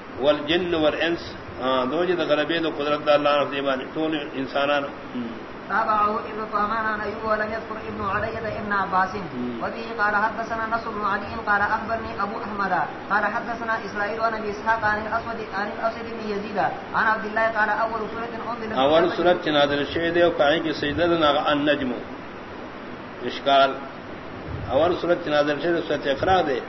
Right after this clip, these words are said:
Speaker 1: او هغه کې سجده نه ده، څنګه کیږي؟ د یو جواب. هغه اول سورت ده، خو صرف پنځه آیاتونه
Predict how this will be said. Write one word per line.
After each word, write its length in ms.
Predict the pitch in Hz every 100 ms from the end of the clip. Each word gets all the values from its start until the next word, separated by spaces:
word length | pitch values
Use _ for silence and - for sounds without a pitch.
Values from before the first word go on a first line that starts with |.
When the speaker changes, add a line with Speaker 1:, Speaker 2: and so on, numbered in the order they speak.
| -
Speaker 1:
او 60 | 131
هغه 200 | 143 202 180
کې 80 | 165 139 104 -
سجده 240 | 143 135
نه 100 | 131
ده، 140 | 147 175
څنګه 220 | 160 131
کیږي؟ 420 | 131 127 123 107 95 - - - - - - -
د 20 |
یو 240 | 135 147 139
جواب. 380 | 135 131 120 104 - - - - - - - - - - - - - - - -
هغه 180 | 123 160
اول 280 | 165 170 175 165
سورت 200 | 160 165
ده، 120 | 180 175
خو 100 | 165 -
صرف 160 | 175 -
پنځه 220 | 151 151
آیاتونه 500 | 165 151 151 143 170